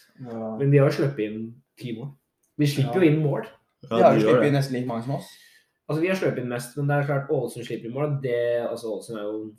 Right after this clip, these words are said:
Speaker 1: Hva
Speaker 2: ferdig,
Speaker 1: skjer
Speaker 2: ferdig
Speaker 1: med
Speaker 2: allerede.
Speaker 1: Ålesund, da?
Speaker 2: Men, eh, Vålerenga slipper inn mål. Eh, og så er det, altså, de er ikke,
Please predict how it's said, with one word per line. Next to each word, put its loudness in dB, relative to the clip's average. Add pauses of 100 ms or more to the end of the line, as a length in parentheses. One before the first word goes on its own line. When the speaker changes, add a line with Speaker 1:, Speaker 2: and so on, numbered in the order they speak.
Speaker 1:
Hva 4
Speaker 2:
ferdig, -2
Speaker 1:
skjer -4
Speaker 2:
ferdig 2
Speaker 1:
med 2
Speaker 2:
allerede. 2
Speaker 1:
Ålesund, 2
da? -2
Speaker 2:
Men, 2
eh, -2 (280)
Vålerenga 0
slipper -6
inn 4
mål. 0 (840)
Eh, -2 (800)
og -8
så -2
er -2
det, -6
altså, -4
de -2
er -6 (100)
ikke, -6